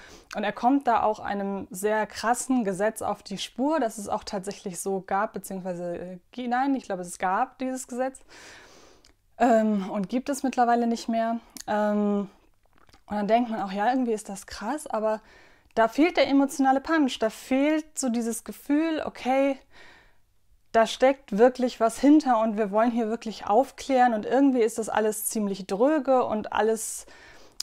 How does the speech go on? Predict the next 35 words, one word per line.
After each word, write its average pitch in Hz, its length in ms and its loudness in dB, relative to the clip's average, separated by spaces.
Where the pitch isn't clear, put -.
sehr 220 260 8
gleichförmig. 185 840 2
Mir 214 120 -2
fehlt 294 360 2
da 247 100 4
so 226 100 -2
ein 226 100 0
bisschen 233 340 -2
die 214 100 0
Emotion, 254 800 4
mir 226 140 0
fehlt, 226 560 0
mir 220 160 -2
fehlt, 247 400 0
äh, 208 240 0
mir 196 500 -4
fehlt 247 300 -2
da 226 140 2
die, 220 120 -6
die 220 80 -2
Leidenschaft 233 760 2
und 196 80 -4
das - 320 -10
sp-, - 320 -14
springt 233 380 -2
dann 226 120 0
am 185 120 0
Ende 202 200 -2
irgendwie 202 340 -4
auch 190 120 -2
auf 208 120 -8
die 190 120 -6
Darsteller 190 580 -2
über. 175 340 -2
Ähm, 214 500 4